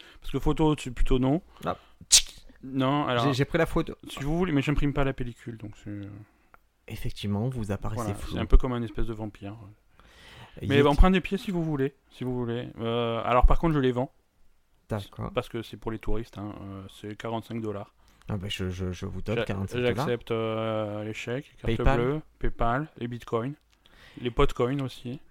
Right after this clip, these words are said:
Speaker 2: Yeti,
Speaker 1: Oui.
Speaker 2: je vais vous poser une question très simple. Est-ce que vous accepteriez de faire un petit business qui vous empê-,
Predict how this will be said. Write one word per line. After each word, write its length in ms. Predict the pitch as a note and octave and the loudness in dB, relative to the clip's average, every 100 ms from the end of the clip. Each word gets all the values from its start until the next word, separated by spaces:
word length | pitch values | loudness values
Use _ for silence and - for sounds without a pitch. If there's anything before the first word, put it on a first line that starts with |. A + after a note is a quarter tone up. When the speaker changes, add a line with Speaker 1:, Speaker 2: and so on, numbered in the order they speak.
| - | -14
Speaker 2:
Yeti, 500 | - G#2+ B2 - C3+ F3+ _ _ | -8 -4 -4 -2 -2 -2 _ _
Speaker 1:
Oui. 160 | B2+ C3 | -8 -4
Speaker 2:
je 60 | C#3 | -2
vais 60 | |
vous 60 | G3 | 0
poser 220 | - C#3 | 0 -2
une 60 | C3 | -4
question 260 | B2 C3 | -6 -8
très 140 | - G#2+ | -8 -10
simple. 340 | - F#2 - - - | -8 -12 -14 -20 -14
Est-ce 120 | G#2+ | -14
que 80 | - | -10
vous 160 | E3 A3+ | -10 -10
accepteriez 640 | - D3 - A2+ G2 F#2+ - _ - | -10 -10 -6 -6 -4 -8 -10 _ -10
de 60 | G#2+ | -4
faire 260 | - C#3+ | -4 -4
un 100 | C3 | -6
petit 340 | - - - B2+ | -6 -6 -6 -10
business 400 | G#2+ F#2+ G#2+ - | -8 -4 -6 -6
qui 100 | A2+ | -12
vous 160 | G#2 | -6
empê-, 240 | A2+ B2 | -6 -6